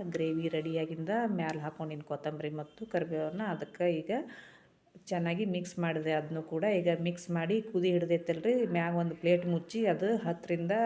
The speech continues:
ಹದಿನೈದು ನಿಮಿಷ ಕುದ್ಯಾಕ್ ಬಿಡೋಣಂತೆ. ಯಾಕಂದ್ರೆ ಅವು ಕಾಳು ಅದಾವಲ್ರಿ, ಸ್ವಲ್ಪ ಕುದ್ದು ಮೆತ್ತಗಾದ್ಮೇಲೆ ಅದೇನು ಗ್ರೇವಿ ಇರ್ತೈತಲ್ಲ, ಗ್ರೇವಿ ಇರುವಂಥದ್ದು ಆ ಕಾಳು ಒಳಗೆ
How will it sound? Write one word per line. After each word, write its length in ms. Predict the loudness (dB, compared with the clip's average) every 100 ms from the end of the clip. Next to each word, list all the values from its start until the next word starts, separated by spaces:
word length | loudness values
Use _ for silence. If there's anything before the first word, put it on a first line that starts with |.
| 0 -6 -18 -20 _ -4
ಹದಿನೈದು 300 | 0 2 2
ನಿಮಿಷ 200 | 0 -2 -4 0
ಕುದ್ಯಾಕ್ 320 | 4 4 2
ಬಿಡೋಣಂತೆ. 440 | 0 0 -2 -4 -2 -2
ಯಾಕಂದ್ರೆ 380 | -2 -2 0 0 0 -6 -14 -20 _ 0 2
ಅವು 180 | 4 2 -2 -8 -18 -20 -20 _
ಕಾಳು 240 | 4 6 6
ಅದಾವಲ್ರಿ, 420 | 6 6 4 2 -2 0
ಸ್ವಲ್ಪ 280 | -2 2 2 2 -2 -16 -20 _ -6
ಕುದ್ದು 340 | 0 2 4 2 4 2
ಮೆತ್ತಗಾದ್ಮೇಲೆ 920 | 0 0 4 4 4 2 2 4 2 2
ಅದೇನು 320 | 2 2 2 0
ಗ್ರೇವಿ 280 | 2 2 4 2
ಇರ್ತೈತಲ್ಲ, 460 | 2 0 0 0 0 0 -4
ಗ್ರೇವಿ 320 | -2 0 0 2
ಇರುವಂಥದ್ದು 640 | 4 4 4 0 -2 0 0 0 -6 -18 -14 -6 -6
ಆ 20 | 0
ಕಾಳು 240 | 4 6 6
ಒಳಗೆ 260 | 6 4